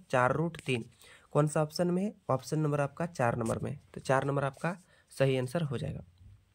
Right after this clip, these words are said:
ठीक है। चलिए अगला क्वेश्चन देखते हैं हम लोग। चौथा नंबर क्वेश्चन है कि बत्तीस के पावर दो बटे पाँच किसके बराबर है? देखिए बत्तीस के पावर दो बटे पाँच,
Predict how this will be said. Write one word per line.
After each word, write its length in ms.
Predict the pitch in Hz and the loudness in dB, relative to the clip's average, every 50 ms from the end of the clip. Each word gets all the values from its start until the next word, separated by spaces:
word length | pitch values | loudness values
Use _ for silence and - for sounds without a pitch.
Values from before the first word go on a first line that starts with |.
| _ _ _ _ - - _ _ - | _ _ _ _ -20 -20 _ _ -6
ठीक 140 | - 151 | -2 0
है। 160 | 175 175 175 - _ _ _ - - - - _ - | 0 0 0 -4 _ _ _ -20 -20 -20 -20 _ -4
चलिए 200 | - 147 147 156 | 0 2 4 4
अगला 200 | 147 139 139 151 147 | 4 4 4 2 0
क्वेश्चन 280 | - 147 - - 147 | 0 -4 -4 -2 -2
देखते 260 | 143 147 147 - - | -2 -4 -4 -4 -2
हैं 60 | 151 147 | -2 -2
हम 80 | 143 | -2
लोग। 180 | 156 165 - - _ _ _ _ _ - - _ _ _ _ _ _ _ - | -4 -8 -10 -14 _ _ _ _ _ -20 -20 _ _ _ _ _ _ _ -2
चौथा 220 | 143 143 - 175 | 0 0 2 2
नंबर 200 | 175 170 170 160 | 2 2 2 2
क्वेश्चन 340 | 165 - 151 151 - 160 160 | 2 2 0 0 2 0 0
है 180 | 160 165 170 175 175 - _ _ | 0 0 0 -2 -6 -10 _ _
कि 280 | - 180 185 196 185 190 - | -6 -4 -4 -4 -4 -6 -2
बत्तीस 460 | 202 185 - - - - - 196 190 - | 0 0 0 0 -2 -4 -4 -4 -2 -2
के 100 | - 170 | -4 -4
पावर 340 | 156 151 139 143 151 160 151 | 0 2 2 2 2 0 0
दो 180 | 131 143 147 | 2 2 2
बटे 220 | 143 147 143 - 156 | 2 0 -2 -2 -2
पाँच 400 | - - 131 117 110 110 - - _ - | -2 0 2 2 0 0 -6 -10 _ -4
किसके 300 | 165 156 - - - 185 | -4 -4 -2 -2 -2 2
बराबर 400 | 156 139 127 120 120 139 147 135 - - - | 4 6 6 6 6 4 0 -2 -4 -4 0
है? 100 | - 120 107 - - _ _ _ _ - | 0 0 0 0 -4 _ _ _ _ -8
देखिए 260 | 135 - - - - - _ _ _ _ _ _ - - | -8 -8 -8 -12 -12 -14 _ _ _ _ _ _ -8 -2
बत्तीस 380 | - 131 127 123 - 165 170 170 | 0 0 0 0 -2 -4 -4 -4
के 100 | - 160 | -4 -6
पावर 340 | 151 - 139 135 135 147 147 143 | -2 2 4 4 4 4 2 2
दो 140 | 135 143 | 2 0
बटे 300 | 139 143 139 - 170 190 214 - _ _ - | 0 0 -2 0 0 -2 -2 -4 _ _ -2
पाँच, 280 | - 110 - - - | 0 0 0 -2 -6